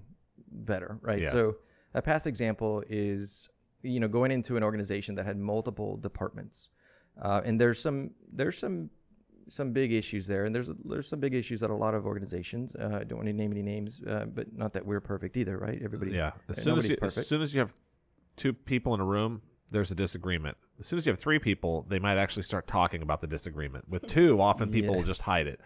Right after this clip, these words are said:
Speaker 2: So yeah, in a,
Speaker 1: Yes.
Speaker 2: in a, in companies, the different departments are gonna have different priorities, and they're gonna have disagreements.
Speaker 1: Absolutely. And, and, you know, I'm glad you mentioned that because one of our philosophies, and this is actually one of Ray Dalio's philosophies too, is radical transparency,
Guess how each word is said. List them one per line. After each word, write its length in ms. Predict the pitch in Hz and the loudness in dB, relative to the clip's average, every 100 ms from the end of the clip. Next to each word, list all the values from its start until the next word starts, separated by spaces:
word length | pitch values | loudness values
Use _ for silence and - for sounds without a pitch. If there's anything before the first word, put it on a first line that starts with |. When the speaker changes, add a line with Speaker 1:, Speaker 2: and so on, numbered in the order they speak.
| - - - | -18 -12 -2
Speaker 2:
So 120 | 123 | 4
yeah, 160 | 110 95 | 6 6
in 60 | |
a, 40 | 120 | 6
Speaker 1:
Yes. 160 | 104 | 4
Speaker 2:
in 160 | 123 139 | 2 2
a, 100 | 127 - _ - | 0 -6 _ -2
in 200 | 117 107 | 0 0
companies, 480 | 156 156 117 107 - | 0 2 2 2 0
the 80 | 87 | 2
different 240 | 110 131 | 2 2
departments 380 | 110 113 117 113 | 4 4 4 2
are 20 | |
gonna 120 | 104 | 2
have 80 | 85 | 2
different 280 | 95 107 76 | 2 0 2
priorities, 540 | 101 104 113 123 110 | 6 6 6 4 0
and 100 | 90 | 0
they're 120 | 98 | 2
gonna 140 | 117 113 | 2 2
have 120 | 113 | 2
disagreements. 720 | 117 117 101 120 87 69 - - _ _ _ - | 0 0 0 2 0 -2 -6 -10 _ _ _ -4
Speaker 1:
Absolutely. 480 | 135 147 151 143 117 | 0 2 4 4 4
And, 100 | 117 | 2
and, 240 | 127 127 120 | 2 0 0
you 60 | |
know, 220 | 127 117 113 _ - | 0 0 -2 _ -16
I'm 260 | 113 - 120 | -14 -12 0
glad 180 | 127 127 | 2 2
you 60 | |
mentioned 260 | 120 127 110 | 2 0 0
that 120 | 104 | 0
because 200 | 107 104 | 0 -2
one 160 | 110 123 | 0 0
of 160 | 107 - | -2 0
our 140 | 113 | 0
philosophies, 640 | 101 101 104 110 113 101 101 | 2 2 2 0 -2 -2 -2
and 100 | 104 | -2
this 140 | 107 | 0
is 40 | 110 | -2
actually 220 | 104 110 | 0 0
one 120 | 101 | 0
of 100 | 101 | 0
Ray 100 | 95 | 0
Dalio's 340 | 107 127 110 | 2 2 0
philosophies 460 | - 104 101 104 95 | 0 0 0 -6 -6
too, 160 | 113 113 | -4 -4
is 140 | 104 | -2
radical 320 | 101 110 101 | -2 -2 -6
transparency, 760 | - 98 - - 95 92 - | -10 -10 -8 -10 -8 -10 -14